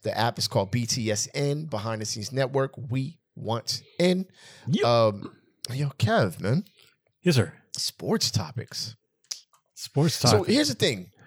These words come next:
Speaker 1: So you didn't turn the game on when you got in the car
Speaker 2: Well, that's,
Speaker 1: after
Speaker 2: that's
Speaker 1: we,
Speaker 2: what I
Speaker 1: after
Speaker 2: was
Speaker 1: we
Speaker 2: gonna
Speaker 1: got
Speaker 2: ask
Speaker 1: out.
Speaker 2: you, 'cause,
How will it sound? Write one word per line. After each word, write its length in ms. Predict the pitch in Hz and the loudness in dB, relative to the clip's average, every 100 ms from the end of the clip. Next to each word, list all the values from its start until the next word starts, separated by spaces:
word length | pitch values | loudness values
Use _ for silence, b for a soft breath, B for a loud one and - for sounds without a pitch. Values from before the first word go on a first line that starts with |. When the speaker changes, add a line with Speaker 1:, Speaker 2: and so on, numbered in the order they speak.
| b b b | b b b
Speaker 1:
So 160 | - 180 | 2 4
you 600 | 156 160 269 277 269 - b b b b b _ _ _ _ _ - - - | 4 4 4 4 0 -4 b b b b b _ _ _ _ _ -20 -18 -2
didn't 280 | 123 190 160 | 2 4 2
turn 240 | - 165 | 4 4
the 40 | 143 | 2
game 280 | 127 151 139 | 2 2 2
on 140 | 123 | 2
when 100 | 120 | 0
you 40 | |
got 220 | 113 120 104 | 2 4 2
in 80 | |
the 60 | 92 | 0
car 360 | - 107 82 - - | 4 4 4 -4 6
Speaker 2:
Well, 140 | 143 | 10
that's, 240 | 160 190 175 | 10 10 8
Speaker 1:
after 100 | 120 | 6
Speaker 2:
that's 240 | 151 170 | 6 6
Speaker 1:
we, 60 | 175 | 8
Speaker 2:
what 60 | |
I 20 | 151 | 10
Speaker 1:
after 60 | |
Speaker 2:
was 100 | 143 | 10
Speaker 1:
we 40 | 131 | 8
Speaker 2:
gonna 120 | 139 | 8
Speaker 1:
got 40 | 165 | 8
Speaker 2:
ask 100 | 165 | 6
Speaker 1:
out. 40 | 151 | 6
Speaker 2:
you, 40 | |
'cause, 200 | 117 117 | 6 4